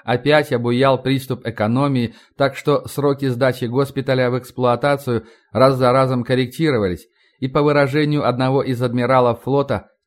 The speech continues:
стремились к бесконечности. По просьбе начальника Объединённого комитета штабов Макнамара вложил средства в строительство,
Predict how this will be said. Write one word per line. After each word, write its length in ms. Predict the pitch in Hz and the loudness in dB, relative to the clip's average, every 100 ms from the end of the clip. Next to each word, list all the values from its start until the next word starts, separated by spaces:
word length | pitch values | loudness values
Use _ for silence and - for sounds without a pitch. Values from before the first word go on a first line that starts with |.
| _ | _
стремились 580 | - 139 131 135 135 131 | -8 -2 0 2 0 -4
к 40 | |
бесконечности. 960 | 120 117 - 131 120 - 92 - - - _ _ _ _ _ _ - | -8 -8 -4 -2 -2 -4 -8 -10 -18 -20 _ _ _ _ _ _ -4
По 120 | 113 | -2
просьбе 380 | 143 165 151 151 | 2 2 2 0
начальника 640 | 139 147 143 139 131 143 | 0 2 2 0 -2 -4
Объединённого 840 | - 123 127 131 143 139 135 131 | -4 -4 -2 0 0 0 0 0
комитета 520 | 117 127 123 127 127 120 | 0 0 0 0 0 -2
штабов 440 | - 123 131 127 | -2 0 2 0
Макнамара 600 | 120 117 123 135 143 139 | 0 -2 -2 0 0 0
вложил 400 | 123 123 135 135 | 2 2 2 0
средства 520 | 135 127 123 - 127 | 0 0 -2 0 -4
в 40 | 117 | -2
строительство, 880 | 120 113 127 131 139 - 139 135 | 0 2 2 -2 -8 -6 -6 -6